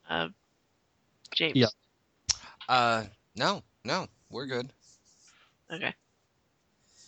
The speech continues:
Speaker 1: I don't know if this thing, I don't wanna touch it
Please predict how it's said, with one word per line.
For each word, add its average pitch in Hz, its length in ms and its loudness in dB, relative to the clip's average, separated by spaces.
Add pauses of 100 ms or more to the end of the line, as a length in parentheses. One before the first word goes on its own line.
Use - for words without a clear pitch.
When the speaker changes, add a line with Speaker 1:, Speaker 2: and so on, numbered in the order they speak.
(1300)
Speaker 1:
I 202 100 -2
don't 214 120 0
know 208 120 6
if 202 100 -4
this - 200 -6
thing, 185 280 -2 (340)
I 170 140 0
don't 185 160 -8
wanna 185 240 -6 (100)
touch - 240 2
it - 140 -6